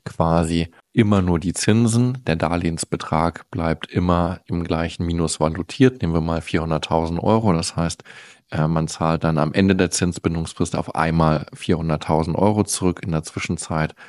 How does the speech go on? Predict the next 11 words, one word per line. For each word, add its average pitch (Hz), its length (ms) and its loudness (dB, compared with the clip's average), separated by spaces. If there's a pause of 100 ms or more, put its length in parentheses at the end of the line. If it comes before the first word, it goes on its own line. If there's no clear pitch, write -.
(200)
zahlt 78 260 -2
man 80 160 0
immer 85 220 4
die 82 140 -2
Zinsen 82 560 2 (440)
auf 76 680 2 (560)
diese, 80 680 0
äh, 82 100 0
auf - 220 0
diesen 82 280 -2
Kreditbetrag - 880 -4